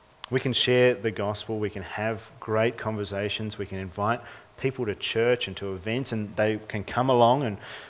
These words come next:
they can even show real promise and real interest, and yet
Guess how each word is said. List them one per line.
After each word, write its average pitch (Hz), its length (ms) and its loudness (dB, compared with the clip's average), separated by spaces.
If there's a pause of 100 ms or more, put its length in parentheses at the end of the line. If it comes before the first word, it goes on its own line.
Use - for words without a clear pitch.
(140)
they 131 100 10
can 135 100 4
even 139 220 6
show 139 280 12
real 135 260 8
promise 131 420 2
and 117 120 0
real 143 220 10 (300)
interest, 151 640 0 (2250)
and 110 160 -2
yet 101 200 2